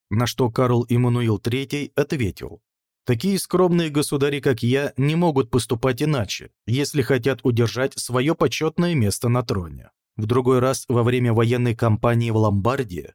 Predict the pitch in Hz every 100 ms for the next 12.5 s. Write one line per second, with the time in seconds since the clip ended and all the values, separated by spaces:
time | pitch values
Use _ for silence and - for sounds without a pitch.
0 | _ 120 127 131 123 - 135 127 104 101
1 | 98 131 139 - 107 117 - 170 135 147
2 | 160 165 151 143 127 117 - 147 151 147
3 | 120 104 - 147 143 - 147 170 - 127
4 | 117 110 117 123 135 139 113 82 - -
5 | _ _ - 143 113 101 131 101 73 -
6 | - - 131 123 104 123 170 156 160 -
7 | 123 104 101 131 135 107 101 104 113 135
8 | 123 82 - - - - 139 156 160 151
9 | 131 120 123 127 117 107 131 147 147 -
10 | 135 117 - 107 139 160 156 117 - 110
11 | 110 156 127 104 147 - - 101 - 123
12 | - 147 131 85 -